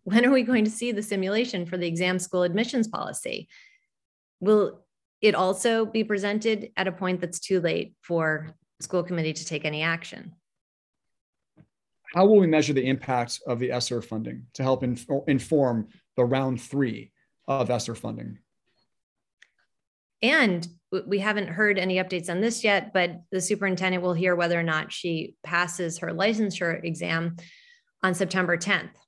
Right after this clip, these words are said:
Speaker 1: What will happen if the superintendent does not pass this exam?
Speaker 2: And of course, there are ways to engage and get involved. Watch the Boston mayoral debate on September ninth at seven P M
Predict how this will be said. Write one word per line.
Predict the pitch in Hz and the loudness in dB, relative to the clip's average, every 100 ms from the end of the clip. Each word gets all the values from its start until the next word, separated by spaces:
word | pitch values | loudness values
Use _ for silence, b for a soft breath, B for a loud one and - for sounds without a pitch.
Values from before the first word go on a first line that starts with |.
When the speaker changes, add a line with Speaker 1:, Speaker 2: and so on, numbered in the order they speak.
| _ _ | _ _
Speaker 1:
What | 202 233 220 - _ | 2 2 0 -12 _
will | 202 | -4
happen | 196 214 220 175 - - | 0 0 0 -4 -6 -6
if | 180 170 175 | -4 -4 -6
the | |
superintendent | 170 170 165 160 160 156 156 | -8 -6 -6 -4 -4 -6 -6
does | 151 | -6
not | 160 160 147 | -4 -4 -6
pass | - 165 - - _ | -6 -6 -12 -16 _
this | - - | -14 -12
exam? | 160 - - 139 - _ _ _ _ _ _ _ _ _ _ _ _ _ _ 165 | -10 -10 -10 -12 -20 _ _ _ _ _ _ _ _ _ _ _ _ _ _ 4
Speaker 2:
And | 175 | 4
of | 180 | 6
course, | 247 170 - | 6 6 6
there | 156 | 6
are | 151 | 6
ways | 143 151 151 | 8 6 6
to | 156 151 151 | 4 2 4
engage | 135 131 147 196 - | 2 4 4 4 2
and | 135 | 0
get | 139 | 2
involved. | 131 110 98 - _ _ _ _ 120 | 2 0 -2 -10 _ _ _ _ 2
Watch | 139 196 - | 6 6 4
the | 170 | 2
Boston | 147 156 160 151 | 4 4 4 2
mayoral | 143 147 196 | 4 6 6
debate | 139 104 110 113 - | 4 0 -4 -4 -6
on | 117 | -6
September | 127 131 147 143 | -4 -2 2 2
ninth | 117 113 | 2 -2
at | - | -6
seven | - 120 120 | -2 -2 -2
P | 127 131 | -2 -4
M | 104 101 | -6 -12